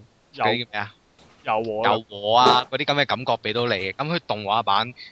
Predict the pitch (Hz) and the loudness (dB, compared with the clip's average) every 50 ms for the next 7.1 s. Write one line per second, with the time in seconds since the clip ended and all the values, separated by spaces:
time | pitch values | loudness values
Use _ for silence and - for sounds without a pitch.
0 | - _ - - - - 117 110 101 98 98 101 104 104 104 - _ _ _ _ | -20 _ -20 -20 -10 -6 -2 -2 0 0 0 -2 -2 -4 -8 -12 _ _ _ _
1 | _ _ _ _ - - 113 107 110 131 160 165 165 156 151 127 120 120 123 139 | _ _ _ _ -2 0 0 0 2 0 2 2 2 2 2 2 2 2 0 0
2 | 139 - _ _ _ _ - 180 160 139 117 113 113 110 147 151 156 - 127 117 | -2 -4 _ _ _ _ 0 0 0 0 -2 -6 -4 0 0 0 2 2 0 0
3 | 110 104 110 110 127 139 127 127 127 123 123 107 - _ _ _ - 160 156 - | 0 -2 -6 -8 -8 -6 -6 -6 -4 -2 -2 -2 -4 _ _ _ -4 -2 -2 -2
4 | 113 107 107 95 95 104 110 110 104 92 87 - - _ _ _ _ _ _ _ | -6 -8 -8 -10 -10 -6 -4 -4 -4 -4 -6 -10 -18 _ _ _ _ _ _ _
5 | _ _ _ _ _ _ _ _ _ _ _ _ _ _ _ - 107 90 92 92 | _ _ _ _ _ _ _ _ _ _ _ _ _ _ _ -10 -8 -8 -8 -14
6 | - - 131 151 180 190 - _ 131 120 113 110 104 127 117 110 104 107 110 110 | -10 -10 -8 -8 -8 -12 -16 _ -20 -20 -20 -14 -6 -4 -2 -2 0 -2 -2 -4
7 | 113 | -6